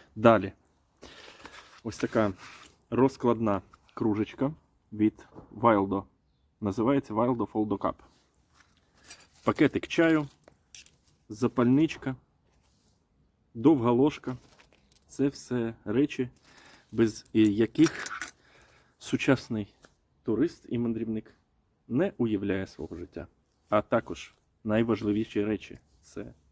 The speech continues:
ось такі чудові каші. Так, так, бачите, розумний вибір.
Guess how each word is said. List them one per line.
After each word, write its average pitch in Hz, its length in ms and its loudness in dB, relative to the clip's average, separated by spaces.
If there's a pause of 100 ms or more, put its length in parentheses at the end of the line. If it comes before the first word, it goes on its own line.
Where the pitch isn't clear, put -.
(600)
ось - 180 -16
такі - 220 -10
чудові 104 440 -4 (600)
каші. - 380 -4 (420)
Так, 104 260 -2
так, - 320 -6
бачите, 117 380 -4
розумний 110 380 0
вибір. 101 260 -2